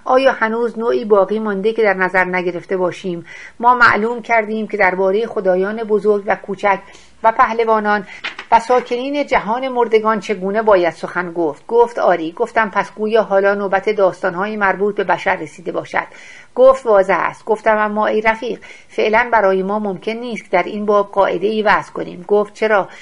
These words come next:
گفتم: برای اینکه گمان می‌کنم عقیدهٔ ما این باشد که شعرا و افسانه سرایان در این موضوع مهم به خطا رفتند که می‌گویند به طور کلی ستمگران سعادتمندند و مردم عادل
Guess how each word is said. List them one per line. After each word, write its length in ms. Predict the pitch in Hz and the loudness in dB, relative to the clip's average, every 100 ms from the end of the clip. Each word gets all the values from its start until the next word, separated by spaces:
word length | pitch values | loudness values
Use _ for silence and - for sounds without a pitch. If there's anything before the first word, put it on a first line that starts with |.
| - - | -20 -8
گفتم: 360 | - - 220 202 | -6 0 0 2
برای 260 | 190 190 | 4 4
اینکه 160 | 202 208 | 2 -4
گمان 320 | 190 190 202 | -2 -2 -2
می‌کنم 480 | 208 202 202 202 190 - - - | -4 -4 0 0 -2 -10 -10 -2
عقیدهٔ 440 | 220 214 214 240 | 2 2 2 0
ما 140 | 233 | -2
این 180 | 233 233 | -4 0
باشد 360 | 220 208 208 202 | 0 2 -2 -2
که 100 | 196 | -6
شعرا 420 | - 214 190 202 | -2 0 4 2
و 40 | - | 2
افسانه 400 | 185 - 190 175 | -2 -4 -6 -6
سرایان 560 | - 202 185 190 196 190 - - - | -6 -2 2 4 2 0 -16 -8 2
در 120 | 226 | 2
این 120 | 247 | 2
موضوع 400 | 240 226 202 214 | -2 -2 2 2
مهم 320 | 208 185 208 | 2 -4 -2
به 60 | 196 | -4
خطا 340 | - 180 190 | -2 0 2
رفتند 540 | 220 208 - 196 196 185 | 2 2 0 0 0 -2
که 120 | 185 | -4
می‌گویند 600 | 175 165 180 202 202 190 - - | -4 -8 -2 2 0 -2 -16 -10
به 100 | - | -4
طور 260 | 226 254 262 | 4 6 4
کلی 320 | 254 226 226 | 2 0 0
ستمگران 640 | 214 214 185 185 185 185 196 | -4 0 0 2 2 2 -2
سعادتمندند 920 | 202 185 180 170 208 208 208 202 185 - - - | -2 0 0 0 -2 0 2 0 -2 -12 -12 -2
و 80 | 202 | 2
مردم 480 | 202 - 208 214 | 2 2 0 0
عادل 580 | 233 - 220 196 208 208 | 0 -2 0 2 2 2